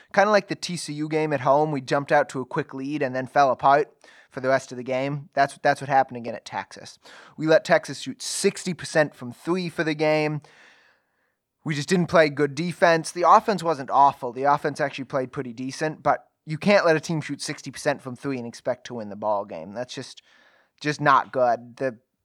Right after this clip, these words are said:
the effort was there. Cam Lloyd was suspended again for this game. It's his second time being suspended this year. All that Coach Prohm has told us is that it was a violation of team rules.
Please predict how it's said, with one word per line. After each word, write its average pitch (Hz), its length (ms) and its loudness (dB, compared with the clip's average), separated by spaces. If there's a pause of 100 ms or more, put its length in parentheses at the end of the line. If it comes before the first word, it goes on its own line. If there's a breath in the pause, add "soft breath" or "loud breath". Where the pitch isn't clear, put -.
(120)
the 151 160 -4
effort 160 300 0
was 147 140 -4
there. 147 140 2
Cam 185 360 4
Lloyd 165 340 8
was 147 140 0
suspended 151 720 2
again 143 420 0
for 147 140 -6
this 143 220 -4
game. 147 320 -2
It's 135 120 -8
his 127 120 -16
second 147 320 -2
time 139 240 -2
being 139 220 -8
suspended 127 540 -4
this 127 220 -8
year. 151 300 4 (500 loud breath)
All 156 220 6
that 143 160 -4
Coach 143 200 0
Prohm 135 180 0
has 123 120 -8
told 143 260 6
us 139 160 0
is 123 120 -10
that 127 100 2
it 123 60 -2
was 120 120 -6
a 123 60 -6
violation 123 560 0
of 107 100 -12
team 120 240 -10
rules. 135 580 0